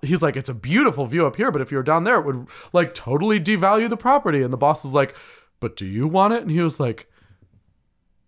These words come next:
"Okay." And I was like, <laughs> "What the fuck? This guy is the reason for the, this phrase, 'Okay, boomer.'" Like, this guy is <laughs> literally Mister Boomer.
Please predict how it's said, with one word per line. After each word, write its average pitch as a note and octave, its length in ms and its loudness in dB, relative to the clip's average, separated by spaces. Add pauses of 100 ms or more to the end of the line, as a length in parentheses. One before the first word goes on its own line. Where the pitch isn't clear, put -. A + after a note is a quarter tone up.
(160)
"Okay." B3+ 320 0 (360)
And D4 140 4
I D#4+ 40 2
was E4 100 -2
like, D#4 220 0 (200)
<laughs> D#5+ 520 -6
"What D4 380 2
the A#4 100 0
fuck? A4+ 440 -2
This A4 160 4
guy A4+ 160 2
is G4 120 4
the C#4 100 2
reason C4 640 2
for B3+ 220 0
the, A3+ 240 0
this G#3 440 0
phrase, G3 460 0
'Okay, F3 340 2
boomer.'" C3+ 460 0
Like, F3 220 0
this C4+ 180 0
guy B3 300 2
is A#3 380 2
<laughs> A3+ 180 -2
literally C4+ 600 2 (600)
Mister G3 560 2
Boomer. D#3 540 2